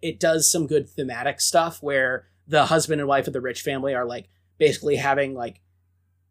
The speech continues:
second base on the couch while watching their son camp out in the yard. Um, and they start talking shit about the family, about how they smell like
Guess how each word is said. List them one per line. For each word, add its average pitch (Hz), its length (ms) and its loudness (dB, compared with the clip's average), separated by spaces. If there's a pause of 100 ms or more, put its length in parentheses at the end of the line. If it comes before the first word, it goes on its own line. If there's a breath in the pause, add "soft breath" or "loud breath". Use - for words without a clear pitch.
(340)
second - 500 2
base 131 380 -2
on 139 200 -4
the 120 80 -8
couch 127 420 -6
while 120 200 0
watching 127 340 -2
their 123 140 -8
son 127 500 -4 (260)
camp 139 280 -2
out 135 200 2
in 127 140 -2
the 117 160 -10
yard. 117 560 -12 (420)
Um, 131 540 -2
and 147 180 -4
they 139 100 -2
start 135 260 -2
talking 139 320 -4
shit 135 320 0
about 127 180 -4
the 123 80 -14
family, 131 320 -8
about 123 140 -4
how 131 100 -4
they 127 140 -6
smell 131 360 -4
like 117 220 -8